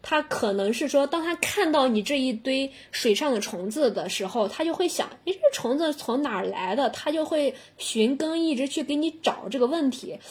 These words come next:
找着找着可能是发-，发现，哦，这个水池子原来进水的地方堵啦，哦，它不通畅啦，所以我要把这个东西给你疏通了。它是，我，我觉得就跟我们之前的一个，呃，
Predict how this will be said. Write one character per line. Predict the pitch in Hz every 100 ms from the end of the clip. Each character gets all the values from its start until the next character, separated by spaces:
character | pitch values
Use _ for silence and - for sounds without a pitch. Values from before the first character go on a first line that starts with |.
| - -
找 | 269 233
着 | 233 349
找 | 277 190
着 | 202 214
可 | - 208
能 | 196
是 | 233 277 240
发-， | 233 240 269 269
发 | 277 262
现， | 262
哦， | 202 269 330 330
这 | 349
个 | 269 220 - -
水 | - 254 220
池 | - 247 254
子 | 320
原 | 254 240
来 | 294
进 | - 480
水 | 339 240
的 | 226
地 | 277
方 | 330 349 349
堵 | 294 208 190
啦， | 185 220 -
哦， | 202 202
它 | -
不 | 277 285
通 | - 320
畅 | 349 427 370
啦， | 247 196 233 - -
所 | - 269
以 | 285
我 | 247
要 | 254
把 | 233
这 | 220
个 | 294
东 | 240 285
西 | 285
给 | 240
你 | 247
疏 | 220 320 330
通 | - 339 349
了。 | 208 - - _ -
它 | - 302
是， | 302 285 220 - - - _ _ _ _ _ _ -
我， | 240 240 214
我 | 240
觉 |
得 | 285
就 | 359
跟 | 349 339
我 | 226
们 | 233 262
之 | 359
前 | 339 262 214
的 | 269
一 | 226
个， | 214 214 202 190 - _
呃， | 208 208 190 175